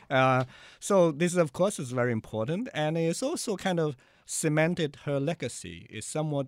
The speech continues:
you know, um, ambiguous le-, legacy, uh, for a lot of Chinese Americans. On the one hand, you know, she's a revered, it is a very powerful performance.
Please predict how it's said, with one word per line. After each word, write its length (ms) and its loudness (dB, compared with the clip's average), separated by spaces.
you 140 -8
know, 200 -6
um, 500 -4
ambiguous 600 2
le-, 340 -6
legacy, 840 -8
uh, 240 -6
for 340 -8
a 160 -8
lot 200 -4
of 80 -6
Chinese 400 -6
Americans. 760 -10
On 100 -8
the 80 -4
one 200 -4
hand, 380 -6
you 100 -4
know, 320 -4
she's 260 -6
a 60 -2
revered, 800 -4
it 160 -10
is 140 -12
a 40 -6
very 220 -4
powerful 400 -6
performance. 720 -8